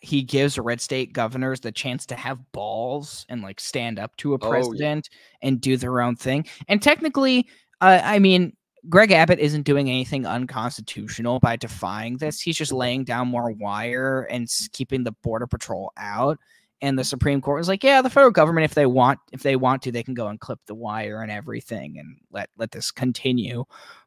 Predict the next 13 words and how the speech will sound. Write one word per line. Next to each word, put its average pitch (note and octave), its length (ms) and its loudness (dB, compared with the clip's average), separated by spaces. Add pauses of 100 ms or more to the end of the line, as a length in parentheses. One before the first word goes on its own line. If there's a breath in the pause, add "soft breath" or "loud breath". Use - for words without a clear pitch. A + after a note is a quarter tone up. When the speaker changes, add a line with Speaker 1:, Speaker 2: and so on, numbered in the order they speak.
(100)
Speaker 1:
But, C3+ 160 10
um, A2+ 300 6
Greg E3 240 6
Abbott's E3 240 6
technically C3 380 2
not A2+ 180 0
doing A2+ 240 2
anything A2 440 -6
wrong G#2 640 -2 (180)
at A#2+ 100 -6
all. A2 120 -6
He's C#3 120 0
not, G3 300 6